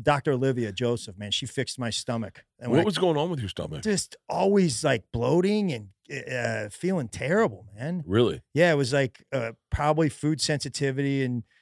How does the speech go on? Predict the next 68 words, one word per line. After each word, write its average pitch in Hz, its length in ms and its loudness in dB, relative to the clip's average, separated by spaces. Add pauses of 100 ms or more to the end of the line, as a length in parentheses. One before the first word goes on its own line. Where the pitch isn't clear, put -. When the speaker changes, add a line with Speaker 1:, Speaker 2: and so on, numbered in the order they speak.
(260)
Speaker 1:
I, 143 100 -4
she's 190 200 0
got 156 160 4
all 135 100 2
kinds 131 220 -2
of 110 60 -6
technical 117 300 -6
stuff. 120 160 -4
But 135 100 2
I, 175 200 6
I 185 80 6
didn't 220 140 4
think 185 120 0
it 160 40 0
was 127 80 -2
gonna 135 100 -4
be 113 60 -4
fixed. - 420 -10
I, 147 160 2
I 147 100 2
thought 160 180 4
I 139 40 4
was 123 120 0
screwed 113 400 -4
for - 80 -8
the 107 80 -4
rest. 110 180 -4
You 139 100 -4
know, 127 240 -2 (240)
I 151 40 0
was 147 60 0
just 139 100 -2
miserable 151 420 4
all 123 120 4
the 127 40 6
Speaker 2:
Well, 160 60 6
I 190 60 4
Speaker 1:
time. - 20 4
Speaker 2:
was 180 120 2
thinking 208 240 2
about 170 200 0
that 139 100 2
today 143 180 4
'cause 110 140 -2
I 120 60 4
was 104 120 0
listening, 120 460 2
when 110 140 0
I 107 40 6
was 101 140 0
listening 117 240 0
to 107 40 -2
your 98 40 -4
special, 117 300 0
and 101 80 2
I - 20 2
was, 95 200 -4 (520)
I 131 380 6
had, 101 540 4 (300)
I, 110 140 6 (160)
I've, 113 300 2
I'm 120 180 0
kit-, - 380 -2
I'm 107 120 2
in 104 100 2
ketosis 98 540 0
right 80 160 2
now. 73 300 -6